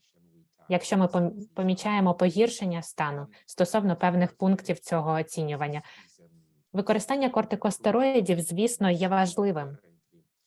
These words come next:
І зараз це єдине лікування, яке якимось чином є частиною стандартного, е, лікування.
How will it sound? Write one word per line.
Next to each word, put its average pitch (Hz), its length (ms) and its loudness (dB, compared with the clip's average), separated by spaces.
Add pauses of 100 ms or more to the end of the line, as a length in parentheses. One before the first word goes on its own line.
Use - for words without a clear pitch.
(360)
І 190 120 -2
зараз 220 500 0 (2750)
це 202 140 0
єдине 190 480 4
лікування, 208 720 -2 (300)
яке 180 460 0 (540)
якимось 196 680 -2 (260)
чином 208 500 -2
є 185 300 0 (360)
частиною 196 600 0
стандартного, 180 720 -2 (460)
е, 180 320 -6
лікування. 165 640 2